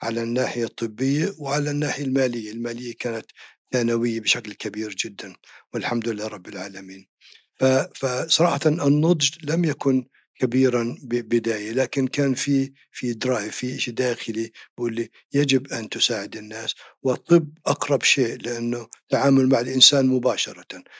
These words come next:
كل المهن إلها ناحية إنسانية، لكن الطب لأنه يتعامل مع البشر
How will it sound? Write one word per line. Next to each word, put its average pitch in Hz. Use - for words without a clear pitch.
كل 214
المهن 135
إلها 123
ناحية 123
إنسانية، 107
لكن 156
الطب 151
لأنه 147
يتعامل 143
مع 131
البشر 123